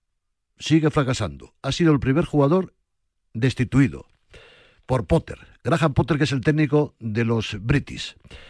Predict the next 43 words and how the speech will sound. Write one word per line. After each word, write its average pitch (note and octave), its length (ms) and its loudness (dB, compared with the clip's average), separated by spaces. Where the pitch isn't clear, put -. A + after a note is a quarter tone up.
de G#2 180 -2
los A2+ 160 0
azules D3+ 320 4
del C3 160 0
Chelsea, - 380 -2
que C3+ 80 -2
hoy D3+ 100 6
ha D#3+ 40 2
ganado D3+ 280 2
por C3+ 120 0
dos C#3+ 140 0
a C#3+ 80 2
cero F#3 340 4
a C3+ 80 -2
uno D3+ 200 2
de D#3 80 4
mis C3+ 140 0
equipos C3 300 0
favoritos, C#3 480 2
el C3 60 0
Borussia C#3 400 0
de A2+ 240 -2
Dortmund. A#2+ 420 2
Ha C3 80 -8
sido C#3+ 200 0
muy D#3 140 4
superior D#3 460 2
en A2+ 160 -6
casa - 380 0
el A#2+ 160 -2
equipo A#2 1080 2
de G#2+ 100 2
Londres, E2+ 560 -4
hay B2+ 120 2
que C#3 80 4
decirlo. F#2 400 -2
El E2+ 60 -10
Chelsea D3 320 2
adelante D3+ 340 2
ya D3 60 6
está C3 160 0
en B2 100 -2
cuartos. F#3 440 0